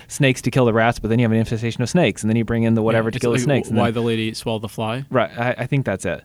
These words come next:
Speaker 2: Yeah.
Speaker 1: Um, and, but Simpsons did this, right, where it's like, and then, and then,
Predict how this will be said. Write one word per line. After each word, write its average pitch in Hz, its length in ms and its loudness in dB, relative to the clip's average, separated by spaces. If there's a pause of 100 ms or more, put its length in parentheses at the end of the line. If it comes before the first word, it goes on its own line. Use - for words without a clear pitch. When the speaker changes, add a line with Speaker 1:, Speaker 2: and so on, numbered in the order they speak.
(140)
Speaker 2:
Yeah. 117 400 0
Speaker 1:
Um, 101 180 -2
and, 123 160 -2
but 127 120 0 (200)
Simpsons 143 400 2
did 107 160 2
this, 104 220 0
right, 110 160 4
where 113 140 4
it's 113 100 0
like, 110 160 2
and 120 80 2
then, 139 160 4 (240)
and 120 100 -2
then, 143 320 4